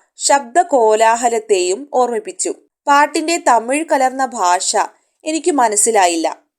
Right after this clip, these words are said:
കാറൽസ്മാന്റെ കൊട്ടാരത്തിന്റെ പുറത്ത് ബദ്ധശത്രുവായ അൽബിറാന്തിന്റെ മകൻ പെരംബ്രാസ് കരിങ്കല്ല് തലയണയായി ഉപയോഗിച്ച് മൂന്ന് രാവും പകലും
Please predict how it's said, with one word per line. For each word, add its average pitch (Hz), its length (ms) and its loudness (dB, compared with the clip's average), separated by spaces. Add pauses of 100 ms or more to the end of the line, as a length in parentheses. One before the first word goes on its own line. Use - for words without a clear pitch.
(500)
കാറൽസ്മാന്റെ 247 920 2
കൊട്ടാരത്തിന്റെ 220 840 0
പുറത്ത് 190 640 -2 (400)
ബദ്ധശത്രുവായ 233 1300 2 (480)
അൽബിറാന്തിന്റെ 262 920 2
മകൻ 196 520 -2 (100)
പെരംബ്രാസ് 208 840 2 (540)
കരിങ്കല്ല് 247 800 2 (240)
തലയണയായി 277 800 2
ഉപയോഗിച്ച് 208 720 0 (500)
മൂന്ന് 226 420 -2
രാവും 233 540 2
പകലും 220 400 2